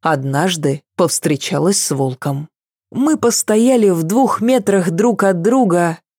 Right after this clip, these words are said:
и разошлись каждой своей дорогой. Даже в тот момент я не боялась. Осознание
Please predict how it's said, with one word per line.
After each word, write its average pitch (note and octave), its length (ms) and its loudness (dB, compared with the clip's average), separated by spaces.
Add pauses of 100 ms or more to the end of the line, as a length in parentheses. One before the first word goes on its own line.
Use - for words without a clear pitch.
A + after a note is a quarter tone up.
(120)
и B3 140 2
разошлись D#3+ 880 0 (140)
каждой D#3 500 -2
своей F3 520 0
дорогой. C#3 640 -6 (520)
Даже F#3 440 0
в - 100 -10 (100)
тот F4 220 0
момент G#3 520 0
я E3 440 0 (240)
не A#3+ 180 2
боялась. D3 800 -4 (380)
Осознание F#3+ 1080 -2